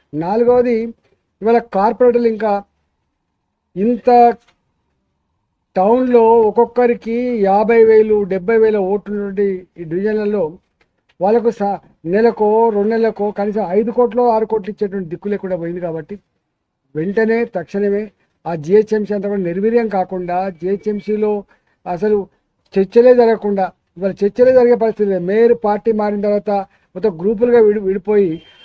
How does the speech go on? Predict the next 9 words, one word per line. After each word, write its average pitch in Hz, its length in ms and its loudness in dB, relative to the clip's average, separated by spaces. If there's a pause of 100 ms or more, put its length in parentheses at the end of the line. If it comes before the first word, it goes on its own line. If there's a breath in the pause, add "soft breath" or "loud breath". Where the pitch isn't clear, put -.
(220 soft breath)
ఆ 196 160 0
జీహెచ్ఎంసీ 226 960 0
పాలక 220 500 0
మండలి 233 460 0
ఎప్పుడు 226 460 -2
కూడా 220 360 0
సంపూర్ణంగా 220 840 -2
మీటింగ్ 220 480 -4
పెట్టి 233 440 -4